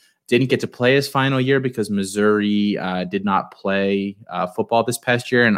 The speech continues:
I don't even know that they made it up in the spring. I, I haven't, I had not heard that they'd done that. But so, so Macon ended up going to Mizzou. Um, toolsy kid, really, really toolsy. You know, he's not a, a great rusher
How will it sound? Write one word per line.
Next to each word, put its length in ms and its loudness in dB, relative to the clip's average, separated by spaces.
I 140 0
don't 360 4
even 280 4
know 160 6
that 120 0
they 140 4
made 260 2
it 80 0
up 200 -4
in 100 -4
the 80 -6
spring. 580 -6
I, 160 -4
I 160 2
haven't, 280 -2
I 140 0
had 180 0
not 160 2
heard 180 -4
that 80 -20
they'd 160 -4
done 220 -2
that. 220 -2
But 160 -2
so, 240 2
so 200 0
Macon 400 4
ended 200 2
up 140 -2
going 260 2
to 180 -2
Mizzou. 500 2
Um, 400 0
toolsy 480 6
kid, 240 2
really, 220 6
really 200 4
toolsy. 440 -4
You 80 -10
know, 140 -2
he's 240 -4
not 360 0
a, 480 0
a 260 2
great 720 -2
rusher 580 2